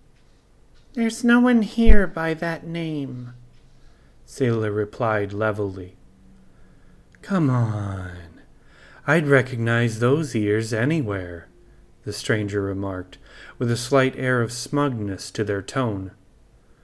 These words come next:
Selah's mind raced as she tried to place the stranger's voice and failed, but she sat still, a half-eaten dumpling still clutched in her chopstick.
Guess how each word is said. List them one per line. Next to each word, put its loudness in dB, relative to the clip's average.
Selah's 0
mind 2
raced -2
as -16
she -8
tried -2
to -6
place -2
the -8
stranger's -2
voice 0
and -12
failed, 0
but -6
she -2
sat 0
still, -2
a -10
half-eaten 0
dumpling -2
still -4
clutched -4
in -6
her -8
chopstick. -10